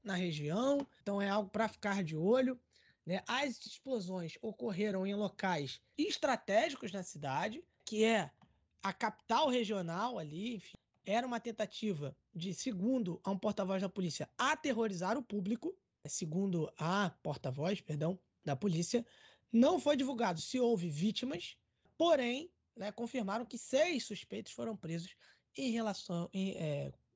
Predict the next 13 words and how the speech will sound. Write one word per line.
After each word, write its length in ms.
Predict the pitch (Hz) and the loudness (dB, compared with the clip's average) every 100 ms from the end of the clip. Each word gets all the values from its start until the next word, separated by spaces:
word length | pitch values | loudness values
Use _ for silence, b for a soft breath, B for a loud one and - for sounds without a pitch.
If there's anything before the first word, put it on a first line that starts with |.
| _ | _
por 160 | 233 | 0
conta, 300 | - 208 214 | 2 0 2
né, 140 | 165 185 | 0 0
dos 200 | 175 165 | 0 0
incidentes. 640 | 185 233 165 - - - _ - | 0 0 -2 -4 -12 -14 _ -12
As 180 | - 190 | 0 0
tensões 640 | - 226 - 202 170 - b b b | 4 2 4 4 4 0 b b b
vêm 400 | 156 156 240 311 | -2 6 6 8
aumentando 720 | 277 262 233 - 196 180 143 135 _ _ _ | 6 4 0 0 0 2 0 -6 _ _ _
depois 560 | 190 165 185 185 - - _ _ _ _ | 0 2 4 4 0 -8 _ _ _ _
as 220 | 196 185 | 4 6
autoridades 600 | 196 185 196 180 175 147 | 4 4 2 4 2 2
lançaram 720 | 190 226 196 - 233 233 160 | 4 4 4 4 6 6 4